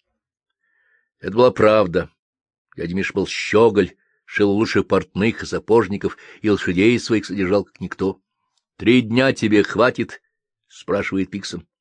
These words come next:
«Мне одного дня хватит». «Хорошо.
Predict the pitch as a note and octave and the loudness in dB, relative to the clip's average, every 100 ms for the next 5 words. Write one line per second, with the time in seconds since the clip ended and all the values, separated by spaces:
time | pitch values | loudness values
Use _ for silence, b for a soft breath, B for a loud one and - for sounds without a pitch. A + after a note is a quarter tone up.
0 | _ _ _ _ _ _ _ _ _ _ | _ _ _ _ _ _ _ _ _ _
1 | - D#2+ G#2+ G#2+ C3 C#3+ B2+ B2 - G#2 | -8 2 2 4 6 6 4 -2 0 -2
2 | E2+ - _ _ _ _ _ - A2 A#2 | -4 -14 _ _ _ _ _ -2 0 4
3 | A2+ | 2